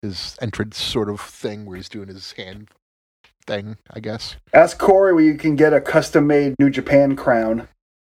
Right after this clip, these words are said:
Speaker 1: <laughs> No. I could, you can get one from Pakistan on eBay, probably. <laughs> Uh, I almost bought a, a belt the other day, too.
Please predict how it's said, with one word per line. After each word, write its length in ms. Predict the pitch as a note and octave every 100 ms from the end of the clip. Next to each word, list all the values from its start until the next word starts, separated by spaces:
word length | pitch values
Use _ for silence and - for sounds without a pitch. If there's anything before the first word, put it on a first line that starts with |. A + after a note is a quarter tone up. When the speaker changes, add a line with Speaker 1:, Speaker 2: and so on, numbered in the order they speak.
| _ _ _ _ _ _ _ _ _ _ _ _ -
Speaker 1:
<laughs> 60 | - - - - - - - - - _ _ _ - D3 -
No. 300 | A#2+ B2 - B2+ - _ _ _ _ _ _ _ _ _ - _ - - - - -
I 60 | B2
could, 300 | B2+ - -
you 100 | D#3+
can 80 | C#3+
get 160 | -
one 180 | E3 F3
from 260 | - D3+ C3+
Pakistan 600 | - - C3+ - F#2+ A2 - _ _
on 120 | G#2+
eBay, 440 | B2+ G#2 E2+ - -
probably. 460 | G#2+ F#2+ F#2+ - -
<laughs> 40 | - - - _ _ _ _ _ _ _ - - - - - - -
Uh, 380 | A#2 G#2+ G2 F#2 - - _ _ _ _ _ _ _ _ _ _ _
I 80 | A#2+
almost 340 | A#2 G#2+ -
bought 180 | - F#2
a, 200 | F2+ F2
a 60 | -
belt 240 | G#2 F2
the 100 | -
other 160 | F2 F2
day, 200 | F2 F2
too. 300 | - F#2